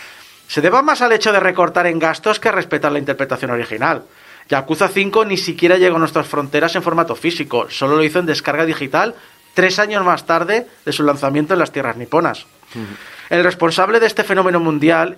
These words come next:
Speaker 1: eh, de este juego, de esta saga, es Yakuza cero, un título lanzado en el décimo aniversario japonés de la saga.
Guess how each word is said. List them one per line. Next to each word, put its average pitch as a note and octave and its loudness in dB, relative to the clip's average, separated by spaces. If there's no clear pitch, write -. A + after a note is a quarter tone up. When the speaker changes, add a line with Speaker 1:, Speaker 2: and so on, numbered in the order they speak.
Speaker 1:
eh, C3+ -2
de A2+ -4
este - -12
juego, B2 -2
de A2+ -6
esta A2+ -10
saga, C3 0
es C3 -2
Yakuza E3 -4
cero, F3+ 2
un D3+ 0
título F#3+ -2
lanzado F#3 0
en D#3+ -2
el C#3+ -2
décimo F3+ 0
aniversario D#3 0
japonés C#3 -6
de D#3+ 0
la B2+ -2
saga. C3 -2